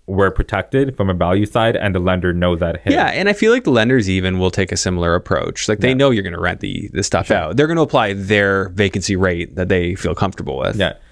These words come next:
Speaker 2: and probably treat it as occupied.
Speaker 1: But I had an interesting experience when I did the eleven unit. I had,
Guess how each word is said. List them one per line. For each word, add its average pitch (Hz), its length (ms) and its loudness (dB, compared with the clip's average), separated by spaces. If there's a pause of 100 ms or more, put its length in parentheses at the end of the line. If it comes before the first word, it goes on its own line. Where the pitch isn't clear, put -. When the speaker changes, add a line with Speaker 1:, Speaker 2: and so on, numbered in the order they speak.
Speaker 2:
and 95 420 -2
probably 87 420 -2
treat - 280 -4
it - 100 -6
as - 340 -6
occupied. - 500 -6 (240)
Speaker 1:
But - 300 0 (160)
I 123 60 2
had 139 100 2
an 135 120 -4
interesting 120 400 -2
experience 104 460 0
when 104 100 0
I 101 40 2
did 95 140 -2
the 98 80 0
eleven 92 380 2
unit. 104 340 0 (260)
I 101 120 -2
had, 101 260 -2